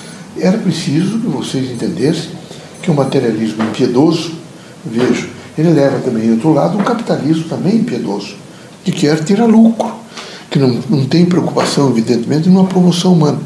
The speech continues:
Vocês podem, por, por deduções próprias,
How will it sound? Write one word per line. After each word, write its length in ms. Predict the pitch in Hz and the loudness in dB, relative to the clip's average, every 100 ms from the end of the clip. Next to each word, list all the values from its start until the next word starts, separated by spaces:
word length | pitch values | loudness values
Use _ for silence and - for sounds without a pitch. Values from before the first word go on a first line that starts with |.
| - - - - - | -12 -14 -18 -14 -10
Vocês 300 | - 131 127 | -4 -2 -2
podem, 420 | 110 95 113 110 - - | -6 -6 -6 -6 -8 -12
por, 120 | - - - - - | -12 -14 -16 -18 -12
por 160 | 104 | -10
deduções 560 | - 113 - - - 95 | -4 -2 -2 -6 -8 -10
próprias, 500 | - 139 - 151 - | -2 -2 0 -2 -6